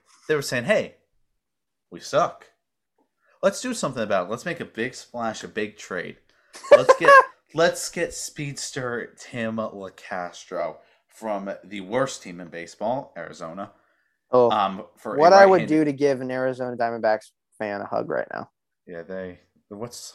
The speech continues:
Speaker 1: hold on, what's their record? 'Cause
Speaker 2: Atrocious. They're bad.
Speaker 1: Uh, it is twenty-three and sixty.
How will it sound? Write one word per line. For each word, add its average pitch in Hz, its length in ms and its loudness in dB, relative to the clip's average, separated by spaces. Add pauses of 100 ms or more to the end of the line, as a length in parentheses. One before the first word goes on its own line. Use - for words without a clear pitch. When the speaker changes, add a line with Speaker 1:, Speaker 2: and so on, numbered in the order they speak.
Speaker 1:
hold 87 160 -10
on, 90 40 -20
what's 131 200 -16
their 82 140 -12
record? 82 380 -14 (140)
'Cause - 320 -20 (420)
Speaker 2:
Atrocious. - 680 4 (160)
They're 135 100 6
bad. 98 360 6 (580)
Speaker 1:
Uh, 82 320 -6
it 120 180 -6
is 98 480 -6
twenty-three - 1040 -4
and 139 200 -12
sixty. - 880 -12